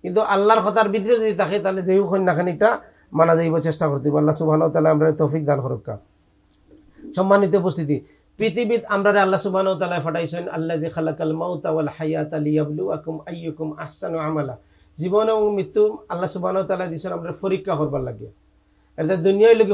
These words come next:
পরীক্ষা, খেউরে পয়সা দিয়া পরীক্ষা, খেউরে গরিবি দিয়া পরীক্ষা।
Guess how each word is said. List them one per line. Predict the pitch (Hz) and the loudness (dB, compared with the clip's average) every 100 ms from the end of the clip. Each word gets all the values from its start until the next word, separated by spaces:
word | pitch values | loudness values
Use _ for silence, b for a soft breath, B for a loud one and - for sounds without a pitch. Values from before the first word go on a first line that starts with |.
| 151 | 0
পরীক্ষা, | 180 170 170 | -4 -4 -6
খেউরে | 160 202 - | -2 -2 -2
পয়সা | 202 196 214 | -2 0 0
দিয়া | 190 196 | 2 0
পরীক্ষা, | 185 196 - 196 | 0 -2 -4 -6
খেউরে | 151 175 180 | -4 -4 -4
গরিবি | 165 165 170 | -2 -2 -2
দিয়া | 156 156 | 0 0
পরীক্ষা। | 139 135 120 123 | 0 -2 -8 -14